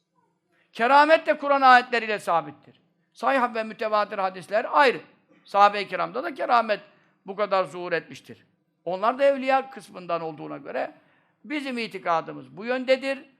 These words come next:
Üstadımız Hazretleri'nin, e, de Ali Haydar Efendi babamızla, İsmet Garibullah Büyükşehir Efendi Hazretleri'nin, Bandırma'da Ali Rıza Beyazıt Hazretleri'nin, daha buralar dolu.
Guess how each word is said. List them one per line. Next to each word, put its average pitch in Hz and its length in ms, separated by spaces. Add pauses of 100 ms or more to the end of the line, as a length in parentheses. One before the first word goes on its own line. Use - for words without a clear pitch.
(340)
Üstadımız 214 560
Hazretleri'nin, 214 1120 (300)
e, 170 300
de 170 100
Ali 214 220
Haydar 226 240
Efendi 208 280
babamızla, 160 520
İsmet 220 320
Garibullah 220 500
Büyükşehir 202 300
Efendi 196 160
Hazretleri'nin, 165 440
Bandırma'da 214 600
Ali 208 140
Rıza 202 280
Beyazıt 202 180
Hazretleri'nin, 175 540
daha 185 200
buralar 220 380
dolu. 247 340